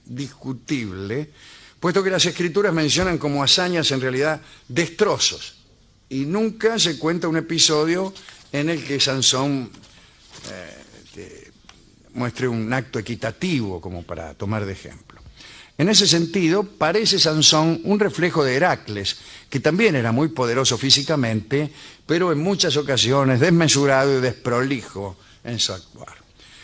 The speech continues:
Dice nuestro amigo Jacob Burckhardt, que escribió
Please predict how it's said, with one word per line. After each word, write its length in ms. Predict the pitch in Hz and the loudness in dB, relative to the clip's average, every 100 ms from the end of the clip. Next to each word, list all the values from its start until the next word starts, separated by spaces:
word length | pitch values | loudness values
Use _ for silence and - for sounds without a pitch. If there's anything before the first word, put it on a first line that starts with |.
| - - | -20 -8
Dice 340 | 180 262 208 | 2 4 4
nuestro 260 | 170 147 135 | 4 0 0
amigo 320 | 147 170 151 | 2 2 2
Jacob 340 | 151 175 147 131 | 2 0 0 0
Burckhardt, 800 | 127 190 131 - 104 117 - | 4 4 2 -4 -6 -6 -8
que 80 | - | -10
escribió 720 | 104 110 110 110 113 117 98 | -10 -10 -8 -6 -6 -6 -8